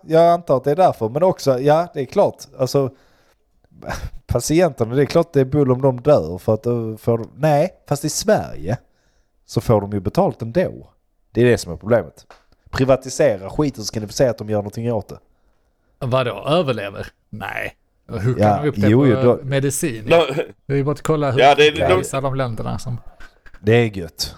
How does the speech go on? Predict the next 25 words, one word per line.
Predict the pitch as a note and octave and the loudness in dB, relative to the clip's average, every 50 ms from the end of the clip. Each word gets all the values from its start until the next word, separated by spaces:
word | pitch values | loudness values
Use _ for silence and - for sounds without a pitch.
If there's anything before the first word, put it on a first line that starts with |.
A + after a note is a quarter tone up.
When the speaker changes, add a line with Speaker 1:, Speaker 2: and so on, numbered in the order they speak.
| - _ | -8 _
Speaker 3:
De | - C3+ C#3 | -2 -2 -2
slutar | - - D#3 E3+ E3+ - - | 0 0 0 0 2 0 -2
komma | - - D3+ D#3+ E3+ D3+ A#2+ A#2 | 0 0 0 0 0 0 -2 0
med | A#2 B2 C3 | 0 0 0
de | D3 D3 | 0 2
här | D3+ D#3 C3+ C3 | 2 2 2 2
hustipsen | C#3+ D3+ D3 D3+ D3 A#2 A#2 B2 A2+ - - - G#2 G#2 | 0 -4 -4 -4 -4 -4 -4 -4 -6 -6 -4 -4 -4 -4
Speaker 2:
Ja. | |
Speaker 3:
som | G2+ - A2+ G#2+ | -2 -4 -6 -6
"Sluta | - - C3 A#2+ A#2+ - B2+ C3 A#2+ | -2 0 0 0 2 2 2 4 4
ät" | B2 G#2 F#2+ F#2+ - _ - | 2 2 0 0 -2 _ -2
och | G#2 G#2 G2 - | 0 0 0 0
"Ta | C#3 A#2+ | 0 0
lite | A#2 A2+ G#2+ - B2+ B2 | 0 0 -2 0 2 4
Ayram", | B2+ A#2 G2+ F#2+ F2+ E2 F2+ F2+ F2+ G2 | 4 4 2 0 0 0 -2 -2 -2 -2
utan | G2 - A2 G#2 | -2 -2 0 0
då | A2 | 0
är | B2 | 0
det, | B2 C3 C3+ C#3 | 2 0 -2 -4
"Du | E3 F3+ F#3 F3+ | -4 -8 -4 -2
måste | F#3+ F#3+ F#3 - - F#3 | -2 -2 -2 0 0 2
ha | F3 G3 F#3 E3+ | 4 4 4 2
den | E3+ E3+ F3 | 2 2 2
här, | F3 D#3 A#2 | 2 2 2
ta | G2+ | 0